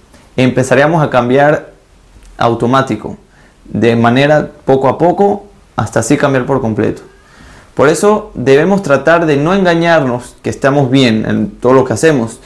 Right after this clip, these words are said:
sino que al ver en nuestro comportamiento algo que no se ve tan correcto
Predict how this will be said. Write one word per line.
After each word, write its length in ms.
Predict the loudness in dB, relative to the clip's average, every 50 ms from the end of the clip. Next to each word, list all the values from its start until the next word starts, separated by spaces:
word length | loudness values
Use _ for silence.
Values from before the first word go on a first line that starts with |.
| -20 -20 -20 -20 -20 -20 _
sino 240 | -8 -6 -6 -2
que 80 | -2 0
al 100 | 0 2
ver 160 | 2 2 4
en 120 | 4 2 2
nuestro 300 | 0 0 -2 -2 0 0
comportamiento 680 | 0 0 2 0 0 2 2 2 2 2 2 2 2 2
algo 260 | 2 2 0 -2 -2
que 340 | -2 -2 -2 -2 -4 -6 -8
no 200 | -6 -4 -2 -2
se 140 | -2 0 0
ve 120 | 0 0 0
tan 200 | 0 -2 -2 0
correcto 580 | 0 0 2 2 0 0 -4 -6 -8 -8 -12